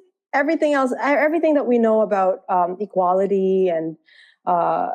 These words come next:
you know, women rising to the top, when you're talking about a visual medium like broadcasting, of course, it's subjective. A producer can say, "I don't like your hair. I don't like your," you know, it's, it's visual. So, um,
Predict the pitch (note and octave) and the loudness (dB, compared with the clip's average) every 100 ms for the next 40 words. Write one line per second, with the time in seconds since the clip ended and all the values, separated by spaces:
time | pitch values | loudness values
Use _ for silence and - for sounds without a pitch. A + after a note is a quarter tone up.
0 | - - G#3 F#3 G3 G3 F#3+ F3+ F3+ F3+ | -8 -2 0 2 2 2 2 2 2 0
1 | F#3 F3+ F3 F3 D#3+ E3 - _ _ _ | 0 0 0 0 -2 -4 -8 _ _ _
2 | _ A#3 C#4 C4+ C4+ C4+ B3 B3+ C4 A3+ | _ 0 2 4 2 2 0 0 0 2
3 | G#3+ G#3 F3 G#3 F#3+ G3 F#3+ F#3+ F#3+ F#3+ | 0 0 0 0 2 0 2 2 2 0
4 | F3+ E3+ E3 F3+ E3 D#3+ E3 D#3+ - E3+ | 0 -2 -2 -2 -2 -2 -6 -6 -6 -6
5 | F3+ F#3 A#3 A3+ - G3 - - E3+ D#3 | -6 -4 -2 -2 -4 -8 -8 -4 -4 -4
6 | E3 - - - - _ _ _ _ A3+ | -6 -6 -10 -10 -14 _ _ _ _ -2
7 | B3+ A3 D4 F4 G#3 - F3 - F3+ D#3+ | 0 4 2 4 -2 0 -2 0 0 2
8 | F#3 G#3 G#3+ G3 G3+ G#3 F#3+ A#3 A3 D#3 | 2 2 2 0 0 -2 -2 0 0 0
9 | E3+ F3 G3 G3+ G3 G3 G#3 A3 - G#3 | 0 0 0 0 0 -2 -2 -4 -2 -2
10 | G3 G3 _ _ _ A#3+ A#3+ - - - | -2 -8 _ _ _ -2 -2 -6 -12 -14
11 | - _ _ _ - C4+ A#3+ E4 C4+ G#3+ | -18 _ _ _ -4 2 4 4 4 2
12 | E3 F3 _ _ - _ - C4+ B3 A#3+ | 2 -4 _ _ -20 _ -4 2 4 4
13 | A3+ A3 A3 G#3 G#3 G#3 G#3 | 2 2 2 0 0 -2 -4